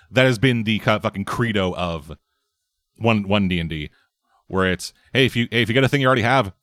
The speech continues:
choose something else." Uh, so next up, Cutting Words.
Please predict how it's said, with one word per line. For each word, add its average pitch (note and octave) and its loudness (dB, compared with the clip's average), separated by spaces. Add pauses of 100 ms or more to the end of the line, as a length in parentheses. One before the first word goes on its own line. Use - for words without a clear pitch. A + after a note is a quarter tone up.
(140)
choose - -2
something G#2 -2
else." - -8 (3000)
Uh, A#2 -2
so C3 -2
next D#3+ 2
up, - 2
Cutting B3 2
Words. D3 -2